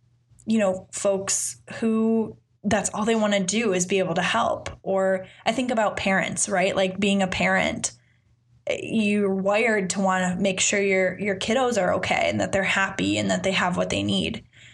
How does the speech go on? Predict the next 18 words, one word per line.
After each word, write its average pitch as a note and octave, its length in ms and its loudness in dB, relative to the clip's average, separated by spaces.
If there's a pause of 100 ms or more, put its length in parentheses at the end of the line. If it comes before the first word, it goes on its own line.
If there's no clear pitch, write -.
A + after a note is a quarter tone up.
(300)
But G#3+ 260 -2
sometimes C4 680 0
that A#3+ 200 2
kiddo D4+ 320 0
just - 380 -2 (640)
has - 340 -2
to A#3 80 0
get G3+ 140 2
upset. - 420 -2 (320)
Like, G3+ 280 -2 (120)
they D#4 120 2
just D4+ 220 0
have G3 280 -2
to A#3 100 2
throw F#3+ 240 0
that F#3 180 0
fit, - 460 -2
and G#3 420 0